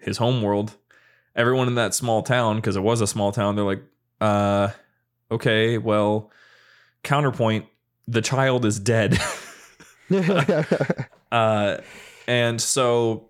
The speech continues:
Speaker 1: other things start to kind of crack as he's looking through this story. One of them being that one of the, the fake sources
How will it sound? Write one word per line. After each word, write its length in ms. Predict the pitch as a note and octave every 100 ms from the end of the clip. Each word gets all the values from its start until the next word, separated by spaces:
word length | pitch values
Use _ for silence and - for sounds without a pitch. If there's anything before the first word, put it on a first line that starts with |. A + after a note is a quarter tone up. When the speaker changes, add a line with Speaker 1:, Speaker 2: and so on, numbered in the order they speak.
| -
Speaker 1:
other 220 | C#3+ E3
things 260 | D#3+ C#3 C3+
start 180 | B2 A2
to 60 |
kind 220 | - A2
of 200 | G#2 - -
crack 640 | - G2 F#2+ G#2 - - - _ -
as 280 | A2 G#2 A2
he's 200 | A2 G#2+
looking 240 | G#2+ A2 G#2
through 140 | G#2
this 180 | F#2+ -
story. 520 | - B2 B2 G#2 G#2 - - - -
One 180 | A#2
of 80 | A2+
them 180 | G#2+ G#2+
being 280 | A2 G#2 G#2
that 160 | G2
one 160 | A#2+ B2
of 140 | A2+
the, 380 | G#2+ F#2+ F2 E2 -
the 720 | G2 E2 C2+ A#1+ B1 A#1+ G#1 _ _ - -
fake 560 | - B2+ A#2 - - - _ _ _ _ _ G#2
sources 800 | - B2+ B2 - F#2+ F2 G#2